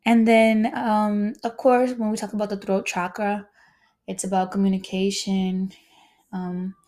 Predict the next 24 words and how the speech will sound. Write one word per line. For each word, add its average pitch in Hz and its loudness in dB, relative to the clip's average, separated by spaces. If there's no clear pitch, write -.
liberating 214 2
your 202 0
voice 196 0
is, 185 -4
like, 196 -2
the 190 -4
first 202 -2
thing 196 0
that 196 -2
comes 190 -2
to 202 -4
mind. 202 0
But 190 0
I, 190 0
like 214 -2
I 220 4
said, 190 0
because 196 -4
of 202 -2
the 208 -4
spirit 202 -2
of 190 -8
the 202 -2
eclipse, - -4